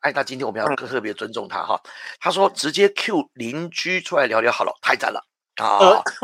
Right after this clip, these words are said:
Speaker 2: <laughs>
Speaker 1: 现场现在我们还有八位哦，八位，如果你也跟艾达一样，你觉得睡-，
Speaker 2: 哎，喂，喂，喂，我听不太到，喂。
Speaker 1: 屁，屁。
Speaker 2: 喂，喂，
Speaker 1: 啊，
Speaker 2: 喂。
Speaker 1: 你，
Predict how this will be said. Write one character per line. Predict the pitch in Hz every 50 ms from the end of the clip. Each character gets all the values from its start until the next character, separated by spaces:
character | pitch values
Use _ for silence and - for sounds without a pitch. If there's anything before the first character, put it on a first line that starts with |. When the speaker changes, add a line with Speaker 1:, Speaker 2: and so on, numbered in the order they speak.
| 233 220 - - 254 233
Speaker 2:
<laughs> | 226 - 254 240 254 - - 269
Speaker 1:
现 | 269 - - 240 240 262 233 208 180
场 | 156 175 165 160 160 165 151
现 | 170 180 180
在 | 170 180 175 170 165
我 | 143 135
们 | 131 135
还 | 127 143
有 | 135 135 127 123 120 117 120 -
八 | - 151 135 160
位 | 180 180 151 - -
哦， | - 175 190 196 196 190
八 | - 214 233 233 233
位， | 233 220 214
如 | 202 220 233
果 | 220 233
你 | 208 208
也 | 196 165
跟 | 190 185
艾 | - 180 175
达 | 175 180 170 160
一 | 143 143
样， | 160 170 156 135
你 | 143 147
觉 | 139 165 185
得 | 180
睡-， | 170 - - - 349 349 -
Speaker 2:
哎， | 156 170 185
喂， | 185 180 185 185 202 220 208 -
喂， | 175 185 196 220 226 233 220
喂， | 185 185 208 226 220 -
我 | 175 156 233
听 | 233 220 226
不 | 214
太 | 202 220 214
到， | 202 - 196 175 151 120
喂。 | 104 120 135 151 165 196 233
Speaker 1:
屁， | - 262 285 285 294 277 226 175 - - _ _ -
屁。 | - 196 202 196 202 208 - 196 - - -
Speaker 2:
喂， | 170 165 190 226 240 233 - - -
喂， | 175 185 220 233
Speaker 1:
啊， | 240 659 622 - - - 494 427 - _ - - - - - -
Speaker 2:
喂。 | 208 214 214
Speaker 1:
你， | - 156 175 - _